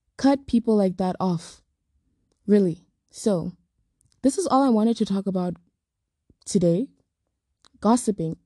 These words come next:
<laughs> healthy and bad gossiping. So it's up to you to choose what you wanna do, but remember, karma is real. It exists, and it can come in the next generation of your kids if it wants to. So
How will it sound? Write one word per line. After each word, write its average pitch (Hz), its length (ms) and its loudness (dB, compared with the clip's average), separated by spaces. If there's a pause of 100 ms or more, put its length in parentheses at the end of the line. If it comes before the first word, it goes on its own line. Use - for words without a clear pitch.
<laughs> - 760 2
healthy 262 600 0 (880)
and 180 640 -2 (160)
bad 196 400 -2
gossiping. 180 580 -4
So 202 540 0
it's 214 180 -2
up - 160 -4
to 311 100 2
you 262 80 4
to 233 120 -2
choose 208 340 -2
what 190 280 -2
you 202 120 4
wanna 190 240 0
do, 185 260 0
but 190 240 -4
remember, 196 640 2 (340)
karma 220 560 0 (180)
is 180 320 -2
real. 175 300 -2 (760)
It 214 120 6
exists, 190 680 -2 (640)
and 196 320 0
it 196 120 0
can 208 180 2
come 226 280 2
in 220 100 4
the 202 80 0
next 185 260 -4
generation 180 560 0
of 175 140 -4
your 170 120 -2
kids 180 320 -4
if 170 100 -4
it 170 80 0
wants 165 380 -2
to. - 200 -10
So 180 560 -2